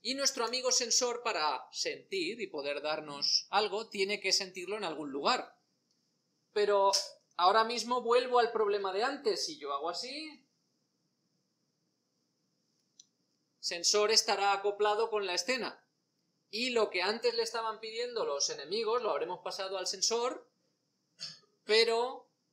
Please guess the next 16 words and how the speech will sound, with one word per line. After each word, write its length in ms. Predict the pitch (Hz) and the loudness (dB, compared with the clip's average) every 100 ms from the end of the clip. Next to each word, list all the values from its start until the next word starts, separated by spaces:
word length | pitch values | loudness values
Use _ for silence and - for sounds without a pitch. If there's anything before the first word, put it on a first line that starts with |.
| _ - | _ -12
nuestro 420 | 160 170 - 190 | -6 -4 -2 -2
sensor 720 | 202 196 214 233 247 - - _ _ _ _ _ _ _ _ | -2 0 0 0 0 -4 -10 _ _ _ _ _ _ _ _
nuevamente 580 | 160 190 196 214 214 226 | -6 -4 -2 -4 -2 -2
se 100 | 208 | -2
lo 80 | 170 | -4
está 200 | 190 180 | -4 -4
pasando 360 | 170 180 170 | -4 -6 -6
a 20 | |
escena. 280 | 151 160 127 - _ _ _ _ _ _ _ _ _ _ _ _ _ _ | -6 -6 -10 -16 _ _ _ _ _ _ _ _ _ _ _ _ _ _
Tenemos 440 | 180 180 226 247 - | -4 0 2 2 2
que 100 | 247 | 0
hacer 460 | 233 247 254 247 - _ | 2 0 0 -4 -16 _
un 280 | 208 247 - | -8 -6 -4
pequeño 500 | 214 220 226 220 214 | -2 0 -2 -4 -4
paso 280 | 196 - 175 | -2 -4 -4
más, 440 | 151 - - | -6 -6 -12